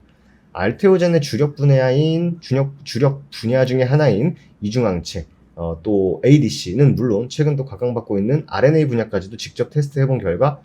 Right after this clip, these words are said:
잘 된다라는 피드백들이 오고 있다라고 합니다. 이제 알테오젠의 기술 플랫폼이 여러 신약 개발 분야에서 뭐가 있다? 확장성.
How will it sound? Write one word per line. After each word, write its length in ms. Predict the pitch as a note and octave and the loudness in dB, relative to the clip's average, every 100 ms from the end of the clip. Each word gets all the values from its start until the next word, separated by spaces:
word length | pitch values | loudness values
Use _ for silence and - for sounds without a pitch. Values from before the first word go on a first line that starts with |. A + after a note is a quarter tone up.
| _ | _
잘 200 | - D3 | 0 2
된다라는 1040 | G3 D#3+ C#3+ - _ _ F#2 G2+ G2 G2 | 4 4 2 -2 _ _ -6 -2 -2 -4
피드백들이 720 | A#2 D3+ C#3 C#3 G#2 C#3+ F#3+ - _ | -4 -2 0 -2 0 0 0 -4 _
오고 440 | F#2+ G2 C#3 E3 - _ - | -6 -2 0 0 -2 _ -8
있다라고 640 | D3+ - D#3+ D#3+ E2 E2 | -8 0 2 2 0 -6
합니다. 320 | A#2 C#3 C#3 _ _ _ _ _ _ _ _ - - | -8 -10 -12 _ _ _ _ _ _ _ _ -14 -8
이제 80 | F2+ | -6
알테오젠의 460 | F#2+ C#3 C3+ B2 | -2 0 2 2
기술 320 | A#2 A2 A#2+ G#2+ | 0 -4 -6 -2
플랫폼이 560 | D3+ C#3+ A2 D#3+ G3 - _ G#2 | -2 0 0 0 -2 -10 _ 4
여러 360 | G#2+ D3+ A2 | 6 8 8
신약 280 | A2 D3 D3 | 6 0 -2
개발 240 | C3 A#2+ - | 0 0 0
분야에서 500 | F#2 F2 B2+ C#3 - _ | -2 -2 0 -2 -4 _
뭐가 320 | F#2+ G2+ A2+ | 2 4 4
있다? 360 | F#2+ - C#3+ C#3 - _ | 0 -2 -2 -4 -10 _
확장성. 560 | C#3 - B2 G#2 - | -12 -8 -8 -8 -16